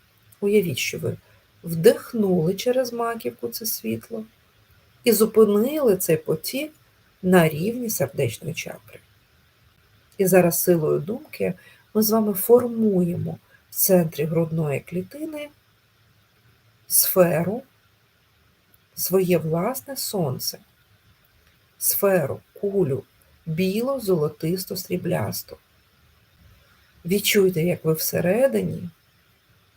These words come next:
на рівні сердечної чакри,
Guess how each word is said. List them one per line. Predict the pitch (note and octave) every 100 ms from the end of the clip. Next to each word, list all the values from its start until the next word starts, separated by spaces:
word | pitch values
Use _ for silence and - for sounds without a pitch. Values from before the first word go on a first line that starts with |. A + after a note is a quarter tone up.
| _ _ _ -
на | F3 G#3
рівні | B3 F3+ D3+ - -
сердечної | - G3+ G3+ E3 C3+ - C3 A2+
чакри, | - - C3 - -